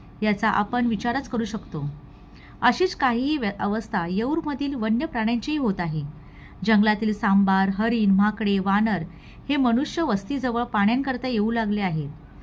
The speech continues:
या दिवसात जंगलाच्या आतील भागात असलेले नैसर्गिक पाणवठे हे पालापाचोळा, गाळ, माती यांनी बंद झालेले असतात.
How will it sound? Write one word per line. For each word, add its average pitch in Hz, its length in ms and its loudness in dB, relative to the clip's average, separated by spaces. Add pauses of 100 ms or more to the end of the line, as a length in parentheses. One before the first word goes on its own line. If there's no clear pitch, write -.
(340)
या 202 160 6
दिवसात 202 400 0 (100)
जंगलाच्या 196 440 2
आतील 196 280 0
भागात 226 360 0
असलेले 196 400 0
नैसर्गिक 220 520 0 (100)
पाणवठे 202 560 0 (380)
हे 302 80 2
पालापाचोळा, 269 840 2
गाळ, 190 400 0
माती 202 380 -2
यांनी 196 260 2
बंद 196 280 4
झालेले 233 360 -2
असतात. 190 340 -4